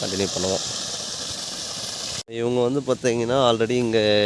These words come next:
ஆயில் என்ஜின் யூஸ் பண்ணியிருக்காங்க. அப்படியே காலாவதியாகி நிக்குது. ஆறு ஹெச் பி ஆயில் என்ஜினு, பெல்ட், பம்ப் எல்லாமே அப்படியே ஃபுல் செட்டப் இருக்கு. இந்த இடத்துல கொஞ்சம் ஆழம் அதிகமாவே இருக்கு கால்வாயில. இங்க ஒரு பத்து அடி ஆழம் இருக்கும்.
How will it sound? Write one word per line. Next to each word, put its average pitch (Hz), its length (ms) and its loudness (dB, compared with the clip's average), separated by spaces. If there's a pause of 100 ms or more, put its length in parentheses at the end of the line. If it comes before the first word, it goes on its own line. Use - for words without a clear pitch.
(160)
ஆயில் 113 360 2
என்ஜின் 107 220 -2
யூஸ் - 160 -6
பண்ணியிருக்காங்க. 104 560 0
அப்படியே 101 400 -2
காலாவதியாகி 101 600 0
நிக்குது. 98 460 -4
ஆறு 95 280 0
ஹெச் - 200 -6
பி 104 140 0
ஆயில் 95 280 2
என்ஜினு, 98 320 -2 (600)
பெல்ட், 104 360 0 (100)
பம்ப் 98 220 -4
எல்லாமே 98 360 -2
அப்படியே 95 200 -6
ஃபுல் 101 220 -6
செட்டப் 101 320 -4
இருக்கு. 98 460 -4 (2500)
இந்த 110 180 -6
இடத்துல 110 280 -6
கொஞ்சம் 101 300 -2
ஆழம் 95 280 -2
அதிகமாவே 98 420 -4
இருக்கு 92 300 -8
கால்வாயில. 95 480 0
இங்க 98 140 -6
ஒரு 92 120 -4
பத்து 95 220 -2
அடி 101 140 0
ஆழம் 92 220 0
இருக்கும். 90 280 -6